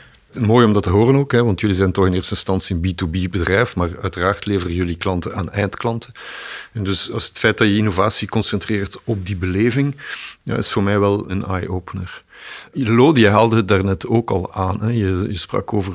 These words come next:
from purpose to experience. Dus waarschijnlijk zijn er ook wel andere trajecten bijvoorbeeld, niet alleen, eh, Barry Callebaut, maar ook andere trajecten waar jullie die methode, mag ik het zo noemen? Is het een methode of is het eerder een, een,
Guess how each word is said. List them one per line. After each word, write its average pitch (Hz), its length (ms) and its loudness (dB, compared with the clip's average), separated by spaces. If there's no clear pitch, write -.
from 95 320 -6
purpose 110 440 -2
to - 140 -8
experience. 117 760 -4
Dus 95 200 -4
waarschijnlijk 107 420 0
zijn 107 120 2
er 98 60 2
ook 101 120 0
wel 98 380 0
andere 104 320 0
trajecten 113 460 4
bijvoorbeeld, 113 400 2
niet 95 220 -2
alleen, 95 280 0
eh, 90 140 2
Barry 85 260 -2
Callebaut, 104 460 0
maar 98 140 -2
ook 95 160 -4
andere 117 360 -2
trajecten 104 500 -4
waar 90 220 0
jullie 92 560 -4
die 95 220 -2
methode, 120 480 2
mag 117 160 4
ik 104 60 2
het - 80 -6
zo 139 100 -2
noemen? 151 180 4
Is 101 60 0
het 98 100 -2
een 101 80 4
methode 135 440 2
of 123 60 2
is 104 100 0
het 101 100 -4
eerder 104 220 0
een, 104 160 0
een, 104 220 -2